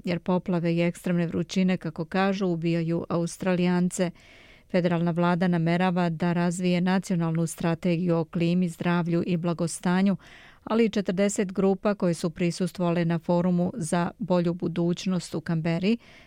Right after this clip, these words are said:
Better Future Forum, izdalo je zajedničko saopštenje u kojem se poziva na hitnu akciju.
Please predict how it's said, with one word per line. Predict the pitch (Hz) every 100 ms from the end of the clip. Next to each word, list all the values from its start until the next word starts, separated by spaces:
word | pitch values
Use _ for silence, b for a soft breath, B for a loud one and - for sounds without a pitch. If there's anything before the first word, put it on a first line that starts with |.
| B
Better | 202 180 - 185
Future | 208 185 180 - 185
Forum, | - 185 196 226 226 B B B B -
izdalo | 220 233 220
je | 214 196
zajedničko | 175 214 208 170 170 - 170
saopštenje | - 175 165 - 180 175 175 175 -
u | 170
kojem | 180 170
se | 165 170
poziva | 180 175 170 196 185
na | 175
hitnu | 190 180 - 123
akciju. | 165 - - 180